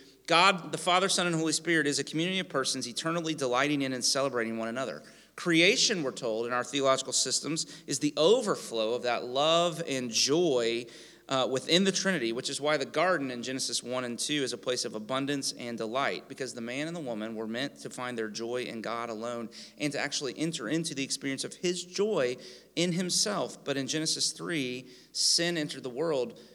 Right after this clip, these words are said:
Humanity rebelled against God, and in that rebellion, uh, we see a couple of things. First, we know what it is. It was a search for happiness apart from God, which resulted in the loss of, of true happiness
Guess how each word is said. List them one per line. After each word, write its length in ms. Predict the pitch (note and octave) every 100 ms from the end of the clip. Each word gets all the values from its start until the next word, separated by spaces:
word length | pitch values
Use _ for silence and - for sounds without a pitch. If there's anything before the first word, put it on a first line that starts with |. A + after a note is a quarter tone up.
| -
Humanity 440 | - D3 D#3+ D#3
rebelled 560 | B2+ A#2+ B2 C#3+ E3 D3+
against 340 | C3 A#2+ -
God, 300 | D3+ D#3 D3+
and 160 | B2+ C3
in 120 | D#3
that 200 | D#3 -
rebellion, 800 | C3 A2 B2+ C#3+ C#3 B2 A#2+ A#2 - - -
uh, 220 | C3 B2 A#2
we 80 |
see 220 | C3 - C3+
a 40 |
couple 240 | - B2+
of 60 | D3
things. 300 | D3+ C3+ -
First, 420 | - E3+ F3+ -
we 140 | C3+ C3
know 140 | C#3
what 100 | C3+
it 100 | A#2+
is. 220 | D#3+ D#3
It 40 | -
was 120 | A#2+
a 80 | A2+
search 460 | - - E3+ E3
for 160 | - C3
happiness 480 | - E3+ D#3+ C#3+ D3
apart 460 | - - G#3 -
from 220 | - A2
God, 380 | G2+ F2 F2+ D#3 - _ _ _ _ _ _ _ _ _ _ _ _ _ _ _ _ _ _ _ _ -
which 220 | D#3 -
resulted 480 | D3+ D3 F3+ G#3 E3
in 100 | D3
the 80 |
loss 600 | C3 C#3 A3+ E3+ B2 C#3
of, 280 | - C#3 C#3+
of 360 | D3 D3+ C3+ -
true 400 | - - G#3+ A3+
happiness 680 | F3 D#3 D3+ D3 D3 -